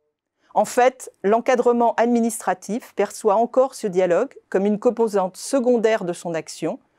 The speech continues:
dont le seul effet est d'allonger les délais de mise en œuvre des décisions. Décisions d'ailleurs le plus souvent déjà arrêtées unilatéralement au niveau supérieur.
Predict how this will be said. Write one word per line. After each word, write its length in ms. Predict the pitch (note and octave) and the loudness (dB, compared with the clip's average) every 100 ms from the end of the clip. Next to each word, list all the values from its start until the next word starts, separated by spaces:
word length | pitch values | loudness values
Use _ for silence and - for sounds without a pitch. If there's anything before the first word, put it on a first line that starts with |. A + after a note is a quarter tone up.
| _ _ - | _ _ -2
dont 120 | F#3 | 2
le 120 | G3 | 2
seul 300 | - - D4 | 0 0 2
effet 520 | B3 - G3+ G#3 C4+ - | 0 0 0 2 0 -4
est 80 | |
d'allonger 480 | F3+ A3 B3 A3+ A#3+ | 0 2 2 0 0
les 80 | A#3 | 2
délais 240 | G3 G#3 | 2 2
de 80 | A3 | 2
mise 220 | G3+ F3 | -2 -2
en 100 | F#3 | -2
œuvre 160 | G3 F#3+ | 0 0
des 120 | F3 | 0
décisions. 500 | E3 D#3+ D#3+ C#3+ A2+ _ _ _ _ _ _ - | -2 -10 -12 -10 -12 _ _ _ _ _ _ -6
Décisions 460 | G3 F#3+ G3 A3 | -4 -2 0 2
d'ailleurs 460 | F3+ E3+ F3 F#3+ G#3+ | 4 4 4 2 2
le 80 | E3+ | -4
plus 200 | - A3 | -4 -8
souvent 320 | - G3 D#3+ | -4 0 0
déjà 400 | D#3 A3 G#3 A3+ | 2 0 2 2
arrêtées 520 | F#3+ F3 - F#3 G#3 - | 2 -2 -2 -4 -4 0
unilatéralement 760 | A3 A#3 G#3+ G#3 G3 F3 F3+ | 2 2 0 0 0 0 -2
au 60 | G3 | -2
niveau 220 | E3+ E3 | -2 -4
supérieur. 520 | E3+ D3 C3 B2 E2 | -6 -8 -8 -8 -12